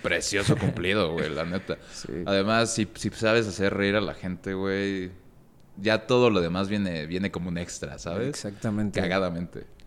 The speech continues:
Speaker 2: También soy muy bueno escribiendo.
Speaker 1: Me consta,
Speaker 2: Bueno,
Speaker 1: me consta.
Speaker 2: no, no, no sé si sea bueno, pero a mí me encanta y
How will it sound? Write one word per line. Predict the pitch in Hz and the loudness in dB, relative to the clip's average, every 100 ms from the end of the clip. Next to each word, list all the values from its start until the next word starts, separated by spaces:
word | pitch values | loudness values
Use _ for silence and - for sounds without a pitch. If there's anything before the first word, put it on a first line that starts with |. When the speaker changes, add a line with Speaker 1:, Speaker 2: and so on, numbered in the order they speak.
| - - - - - - - - - - - - | -20 -20 -20 -20 -20 -20 -20 -20 -20 -20 -20 -8
Speaker 2:
También | 101 104 104 107 107 101 92 104 - - | -4 0 0 2 0 0 -2 -6 -18 -6
soy | 123 | 0
muy | 127 113 | 2 4
bueno | 107 101 | 2 0
escribiendo. | - - 92 95 117 156 - - - - - - - - - | -2 -4 -2 -2 -2 -6 -16 -20 -20 -20 -20 -20 -20 -20 -10
Speaker 1:
Me | 92 90 | -8 0
consta, | 110 117 | 2 4
Speaker 2:
Bueno, | 101 98 | 4 2
Speaker 1:
me | 87 | 0
consta. | 85 101 113 | -2 0 0
Speaker 2:
no, | |
no, | 113 120 | 0 0
no | 123 | 0
sé | 113 110 | 0 -2
si | 95 | 0
sea | 107 104 | 0 2
bueno, | 107 120 | 2 2
pero | 101 92 | 0 0
a | |
mí | 101 | 2
me | 101 | 0
encanta | 92 95 92 107 - | 0 0 0 -2 -4
y | 90 | -8